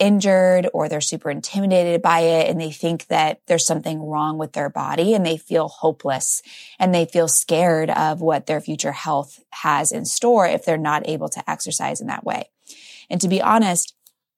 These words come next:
the blanket statement of just do heavy compound lifts, just go pick up heavy barbells in the gym, especially without supervision from a trained professional, is just not something that I would recommend for most people.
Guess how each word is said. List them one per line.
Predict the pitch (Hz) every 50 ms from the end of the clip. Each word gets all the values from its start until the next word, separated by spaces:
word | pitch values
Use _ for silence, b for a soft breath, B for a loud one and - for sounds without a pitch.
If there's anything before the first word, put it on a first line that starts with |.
| _ _ _ _ _ _ -
the | 190 196
blanket | 175 196 185 175 185 185 208 175
statement | - - - 170 170 - - 165 160 151 147 -
of | 160 165 165 165 160 165 214 175
just | - 226 254 262 - -
do | - 262 254 254 247
heavy | 226 226 233 233 220 226
compound | - - 214 214 214 220 202 202 202
lifts, | 202 185 170 -
just | - 190 190 - -
go | 190 190
pick | 185 - 190 -
up | 190 - -
heavy | - 180 - 202 180
barbells | 170 175 170 165 170 165 165 165 170
in | 170 165
the | 170 190
gym, | - 220 208 185 170 165 170 B B B B B B B B B -
especially | 196 - - - 214 220 - 277 269
without | - - - - 170 - - -
supervision | - 175 160 - 170 165 160 147 170 170 170
from | - - 165
a | 156 151
trained | - - 160 160 165 -
professional, | 165 151 - 156 143 - - - 151 180 180 - -
is | - 180 175 -
just | - - 180 -
not | 180 165 165 160 160 170 - -
something | - - 165 160 - 160 160
that | 160 160 156
I | 156
would | 147 156 160 -
recommend | 156 147 - 160 156 147 143 147 143
for | - 160 156
most | 151 143 147 - -
people. | - - - - - - - -